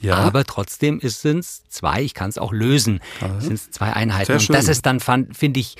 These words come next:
Speaker 2: noch viel passender als jetzt eben tatsächlich, wir schneiden eine Kugel in der Mitte auseinander wie ein Apfel und haben zwei
Speaker 1: Ja, ja,
Speaker 2: Hälften.
Speaker 1: das war das Gleichnis von Platon, das Yin- und Yang-Zeichen hat ja auch was ganz Tolles.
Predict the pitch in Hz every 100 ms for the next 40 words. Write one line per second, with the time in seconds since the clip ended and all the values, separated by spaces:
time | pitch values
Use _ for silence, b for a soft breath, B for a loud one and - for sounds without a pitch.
0 | B - 165 127 135 - 143 120 - 139
1 | - 123 101 104 101 107 - 107 104 101
2 | - 110 107 98 92 95 98 101 98 120
3 | 117 107 104 110 107 95 98 110 120 95
4 | 90 - - 135 B B B 110 120 123
5 | - 85 90 104 135 117 117 127 117 117
6 | 123 - 98 113 131 143 - 127 110 107
7 | 92 120 156 123 120 - 123 139 131 104
8 | 107 151 - 113 104 101 113 113 - 117
9 | 113 - - 117 - 123 - - - 127
10 | 143 160